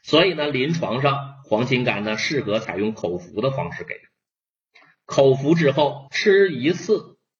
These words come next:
能入血两回，发挥两次药效。那如果我把黄芩苷静脉注射，它还有没有第二次的吸收？没有了。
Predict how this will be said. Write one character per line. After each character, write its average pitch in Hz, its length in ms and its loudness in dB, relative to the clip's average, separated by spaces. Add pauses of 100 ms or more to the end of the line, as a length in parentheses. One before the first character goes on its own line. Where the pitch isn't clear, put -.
(180)
能 127 220 0
入 180 220 4
血 151 220 0
两 127 320 -4
回， 95 280 -2
发 143 240 0
挥 131 160 0
两 110 200 -4
次 131 220 -4
药 85 160 -4
效。 - 140 -20 (1400)
那 185 140 4
如 185 180 6
果 226 160 2
我 202 140 4
把 175 160 -2
黄 185 180 -2
芩 208 120 2
苷 190 160 0
静 226 200 -4
脉 220 160 2
注 220 140 -8
射， - 480 -8 (120)
它 165 160 -4
还 185 100 0
有 151 180 -2
没 156 80 -4
有 135 100 -2
第 151 120 -2
二 151 140 2
次 143 180 -2
的 110 440 -6
吸 117 200 -4
收？ 85 440 -6
没 85 160 -8
有 87 100 -6
了。 - 280 -16